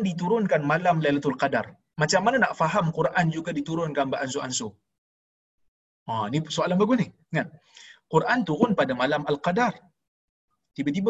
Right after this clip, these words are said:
kata Quran diturun beransur-ansur, bukan bulan Ramadan ni. <laughs> So, mengikut pendapat yang tepat di kalangan para ulama, seperti mana yang dinukilkan daripada Ibnu Abbas, dia mengatakan Quran yang diturunkan pada malam Al-Qadar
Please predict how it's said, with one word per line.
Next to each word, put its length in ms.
kata 140
Quran 260
diturun 340
beransur-ansur, 520
bukan 200
bulan 200
Ramadan 360
ni. 60
<laughs> 440
So, 380
mengikut 420
pendapat 400
yang 180
tepat 280
di 140
kalangan 380
para 140
ulama, 280
seperti 280
mana 200
yang 140
dinukilkan 520
daripada 320
Ibnu 160
Abbas, 640
dia 100
mengatakan 460
Quran 420
yang 140
diturunkan 640
pada 140
malam 320
Al-Qadar 400